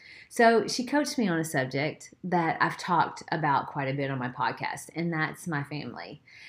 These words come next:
Now, <laughs> I always try to be real with you guys, and I tell my stories because not only does it feel good to share, of course it does, but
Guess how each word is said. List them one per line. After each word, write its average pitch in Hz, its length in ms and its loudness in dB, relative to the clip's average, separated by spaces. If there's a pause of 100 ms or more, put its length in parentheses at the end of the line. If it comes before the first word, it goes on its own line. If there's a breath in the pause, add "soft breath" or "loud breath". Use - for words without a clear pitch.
(140 loud breath)
Now, 170 320 4
<laughs> - 40 -4
I 202 340 6
always 285 340 12
try 247 160 10
to 240 100 8
be 220 140 8
real 185 220 8
with 180 140 6
you 147 120 2
guys, 147 280 6
and 180 140 4
I 196 140 2
tell 285 260 2
my 247 240 4
stories 190 720 2
because 190 380 2 (340 loud breath)
not 220 200 6
only 359 220 6
does 254 160 4
it - 300 2
feel 196 140 -2
good 190 180 0
to 190 40 -4
share, 226 240 -2
of 233 100 -6
course 262 280 -8
it - 140 -6
does, - 480 -10 (420 loud breath)
but 233 340 2